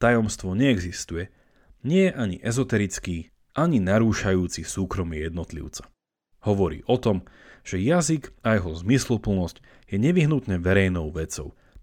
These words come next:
teda verejnou hrou, v ktorej v princípe nie je nič skryté. Samozrejme, Wittgenstein nehovorí, že skutočné významy našich myšlienok a skutkov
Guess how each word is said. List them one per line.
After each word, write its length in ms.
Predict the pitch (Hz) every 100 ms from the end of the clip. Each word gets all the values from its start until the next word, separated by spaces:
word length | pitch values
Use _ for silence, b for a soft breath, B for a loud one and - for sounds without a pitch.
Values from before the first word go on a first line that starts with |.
| -
teda 180 | 87 82
verejnou 480 | 98 92 87 76 -
hrou, 320 | 101 123 117 b b b b
v 20 |
ktorej 400 | - 165 165 139
v 40 | -
princípe 600 | 139 165 143 135 131 117 101 92 -
nie 380 | 92 104 123 113
je 60 | 87
nič 200 | 80 - -
skryté. 500 | - 85 - - - _ _ _ _ _ _ _ _ _ _ -
Samozrejme, 720 | - 104 98 90 76 71 - b b b -
Wittgenstein 560 | 160 196 175 175 143
nehovorí, 580 | 180 190 147 104 87 90 -
že 160 | 85
skutočné 560 | 90 - 180 190 - 98
významy 480 | 107 123 135 123 110
našich 320 | 104 - 90
myšlienok 720 | 92 127 - 139 123 117 113
a 100 | - -
skutkov 640 | - 110 110 - 85 80